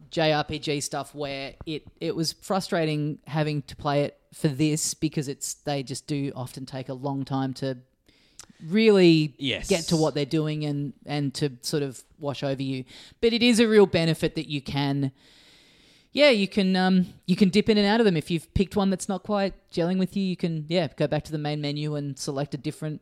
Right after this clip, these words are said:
Speaker 1: thematic one. Like, the one I'm playing now is the near future that's very, like, um, yeah, lots of mechs and robots and
Speaker 2: Mm-hmm.
Speaker 1: stuff, which, yeah, coming off the back of prehistory, Imperial China, Wild West, it's like,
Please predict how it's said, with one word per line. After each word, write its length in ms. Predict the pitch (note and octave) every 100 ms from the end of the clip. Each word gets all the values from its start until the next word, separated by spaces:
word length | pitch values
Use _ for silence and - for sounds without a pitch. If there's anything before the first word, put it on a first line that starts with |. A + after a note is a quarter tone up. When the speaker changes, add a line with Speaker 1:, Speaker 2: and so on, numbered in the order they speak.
| _
Speaker 1:
thematic 400 | - D3+ D3+ E3
one. 160 | C3 C3
Like, 140 | D#3
the 80 | F#3
one 120 | E3+
I'm 100 | E3
playing 220 | - D#3
now 160 | D#3 D3+
is 120 | D3+
the 80 | C#3
near 180 | D3 C#3+
future 480 | - G3+ G3+ - G3
that's 260 | D#3+ -
very, 360 | - D#3+ D3 D3
like, 420 | D3 C#3+ C#3+ -
um, 460 | C#3+ C3+ C3 C3 B2+ -
yeah, 160 | G#3
lots 200 | D3+ D3+
of 80 | C#3
mechs 400 | C3+ D3 D3+ -
and 120 | D3
robots 420 | C3+ D3 D3 D3 -
and 100 | C3+
Speaker 2:
Mm-hmm. 80 |
Speaker 1:
stuff, 260 | D#3 C#3+ -
which, 300 | D3+ - -
yeah, 200 | - D3+
coming 340 | B2+ - C#3+ C#3+
off 120 | B2+
the 60 | C3
back 260 | C#3+ B2
of 280 | C3+ A#2 - _ _ -
prehistory, 600 | D#3 C#3 B2+ - C3+ C3
Imperial 380 | C3 C3 C3 C3
China, 320 | - C3+ C3+
Wild 240 | C#3 C3+
West, 300 | C3 C#3+ -
it's 160 | A#2+ -
like, 180 | C#3